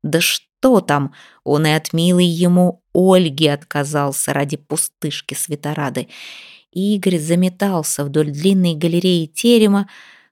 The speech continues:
ударял по витым колоннам подпором, ругался сквозь зубы.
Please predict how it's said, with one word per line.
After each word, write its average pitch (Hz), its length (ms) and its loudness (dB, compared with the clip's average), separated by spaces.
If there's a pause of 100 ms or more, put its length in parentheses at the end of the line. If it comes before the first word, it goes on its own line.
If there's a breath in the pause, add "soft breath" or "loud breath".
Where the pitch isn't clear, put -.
(120)
ударял 269 680 4
по 262 180 2
витым 233 460 4
колоннам 214 580 4
подпором, 190 680 2
ругался 220 920 2
сквозь 180 460 -2
зубы. 160 520 0